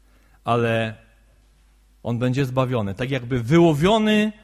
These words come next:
z tego ognia przez Boga. Dlatego wiemy, że to nie dotyczy, ten sąd nie dotyczy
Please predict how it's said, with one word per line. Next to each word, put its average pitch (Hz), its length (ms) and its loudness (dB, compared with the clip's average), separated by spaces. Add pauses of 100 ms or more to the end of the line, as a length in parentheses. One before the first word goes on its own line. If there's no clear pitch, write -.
(120)
z - 120 -16
tego 160 320 2
ognia 156 340 0
przez 131 260 -8
Boga. 98 480 -8 (1000)
Dlatego 127 640 -2
wiemy, 131 440 -4
że 120 280 -2
to 135 180 -6
nie 131 120 -2
dotyczy, 117 600 -6 (760)
ten 117 160 -4
sąd 123 260 -4
nie 123 140 -2
dotyczy 117 680 -4